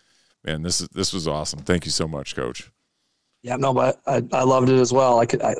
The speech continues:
Speaker 2: as you can probably tell, I could do this all night. So
Speaker 1: For sure.
Speaker 2: appreciate you having me.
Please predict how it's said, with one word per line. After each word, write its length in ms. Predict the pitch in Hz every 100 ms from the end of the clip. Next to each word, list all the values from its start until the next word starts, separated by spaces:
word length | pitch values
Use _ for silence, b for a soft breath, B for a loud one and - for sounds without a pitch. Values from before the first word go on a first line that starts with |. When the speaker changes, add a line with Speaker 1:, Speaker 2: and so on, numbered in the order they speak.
| 139
Speaker 2:
as 180 | 120
you 80 | 123
can 100 | 117
probably 200 | 113 120
tell, 140 | 117 123
I 60 | 117
could 80 |
do 100 | 110
this 180 | 113 107
all 140 | 117 113
night. 320 | 110 92 -
So 180 | - -
Speaker 1:
For 100 | 82
sure. 260 | - 95 85
Speaker 2:
appreciate 360 | 143 123 143
you 100 | 131
having 240 | 131 120 117
me. 200 | 110